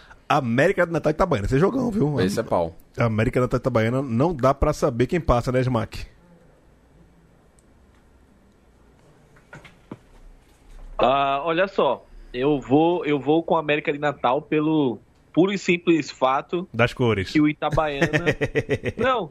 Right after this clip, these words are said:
Speaker 3: que o Itabaiana conseguiu perder do Asa. O Asa
Speaker 1: É.
Speaker 3: em fim de feira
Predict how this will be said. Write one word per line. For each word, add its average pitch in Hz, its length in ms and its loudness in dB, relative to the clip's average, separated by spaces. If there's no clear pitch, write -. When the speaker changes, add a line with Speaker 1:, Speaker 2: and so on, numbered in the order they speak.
Speaker 3:
que 185 100 0
o 196 40 4
Itabaiana 180 840 -2
conseguiu 170 560 0
perder 170 340 0
do 185 180 0
Asa. 135 400 -4
O 131 180 -2
Asa 147 420 0
Speaker 1:
É. 156 40 -4
Speaker 3:
em 151 220 -6
fim 156 180 0
de 165 100 2
feira 143 500 2